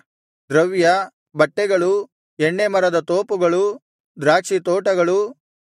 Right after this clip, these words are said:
ಕುರಿದನಗಳು, ದಾಸದಾಸಿಯರು, ಜನರು, ಇವುಗಳನ್ನು ಸಂಪಾದಿಸುವುದಕ್ಕೆ ಇದು ಸಮಯವೋ? ನಾಮಾನನ ಕುಷ್ಠವು ನಿನ್ನನ್ನೂ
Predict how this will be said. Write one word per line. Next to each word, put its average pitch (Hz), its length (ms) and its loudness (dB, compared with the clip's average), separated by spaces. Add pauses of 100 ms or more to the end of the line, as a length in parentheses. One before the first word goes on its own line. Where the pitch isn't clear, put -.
(120)
ಕುರಿದನಗಳು, 180 920 0 (380)
ದಾಸದಾಸಿಯರು, 185 1120 0 (320)
ಜನರು, 190 460 2
ಇವುಗಳನ್ನು 190 600 0
ಸಂಪಾದಿಸುವುದಕ್ಕೆ 185 960 -2
ಇದು 175 140 -2
ಸಮಯವೋ? 175 840 0 (640)
ನಾಮಾನನ 196 640 0
ಕುಷ್ಠವು 185 540 0
ನಿನ್ನನ್ನೂ 196 720 -4